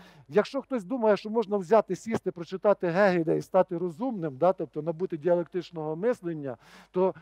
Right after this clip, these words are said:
ви помиляєтеся. Крім головної болі, ви нічого не набудете після прочитання Гегеля, при тому я вам це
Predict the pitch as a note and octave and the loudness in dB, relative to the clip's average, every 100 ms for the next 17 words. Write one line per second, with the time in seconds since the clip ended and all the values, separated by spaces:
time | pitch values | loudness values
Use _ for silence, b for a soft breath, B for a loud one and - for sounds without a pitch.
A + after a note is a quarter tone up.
0 | - G#3+ A3 G3+ G#3 F3+ C3 - D#3+ - | -2 0 0 2 6 6 6 0 -12 -8
1 | A#3 A3 F#3 G#3+ G#3 G#3+ F#3+ E3 C4 B3 | -6 0 2 2 2 4 2 4 6 6
2 | E3+ A#3+ B3+ G3+ G#3 F#3 F3+ E3+ D#3+ D#3+ | 4 0 -4 -4 -2 0 0 -4 -4 -6
3 | C3+ B2+ C#3 B2+ B2+ A#2+ B B - D#3 | -6 -8 -16 -12 -10 -10 B B -14 -10
4 | E3+ F#3 D#3+ D#3 E3 A#3 G#3 F#3+ D3+ F#3+ | -2 2 2 0 0 4 6 4 0 -4
5 | G3 F3+ G3 G3 F3 D#3 - F3+ | -4 4 6 6 4 2 0 0